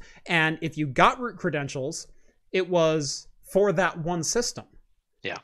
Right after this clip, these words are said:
Speaker 1: It
Speaker 2: So it's
Speaker 1: wasn't
Speaker 2: car-, compartmentalized, right?
Speaker 1: Right, it was compartmentalized.
Speaker 2: Yeah.
Speaker 1: Everything
Speaker 2: Yeah.
Speaker 1: internally, security-wise and validation-wise, was always compartmentalized to what do you need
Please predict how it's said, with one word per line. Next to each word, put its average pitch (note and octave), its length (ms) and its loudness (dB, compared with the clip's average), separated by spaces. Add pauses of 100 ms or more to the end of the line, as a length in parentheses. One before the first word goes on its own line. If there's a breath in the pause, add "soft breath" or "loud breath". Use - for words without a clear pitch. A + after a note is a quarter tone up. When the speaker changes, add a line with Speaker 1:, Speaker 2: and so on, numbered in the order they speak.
(120)
Speaker 1:
It F#3 80 0
Speaker 2:
So F3 60 -2
it's F3+ 80 -2
Speaker 1:
wasn't G3+ 280 4
Speaker 2:
car-, D3 140 0 (100)
compartmentalized, C#3+ 800 0
right? A2+ 140 4
Speaker 1:
Right, D3+ 180 2
it F3+ 60 -2
was E3 100 -4
compartmentalized. A3 960 0
Speaker 2:
Yeah. - 300 -2
Speaker 1:
Everything G#3 640 2
Speaker 2:
Yeah. F3+ 120 -6
Speaker 1:
internally, F3 580 0
security-wise D3+ 1200 0
and D3+ 180 -6
validation-wise, C#3+ 880 -2
was C#3+ 240 -8
always F3 360 2
compartmentalized E3 1000 -2
to D3+ 200 2
what C#3+ 380 -2
do E3+ 160 -6
you D#3 320 -4
need D#3 680 -4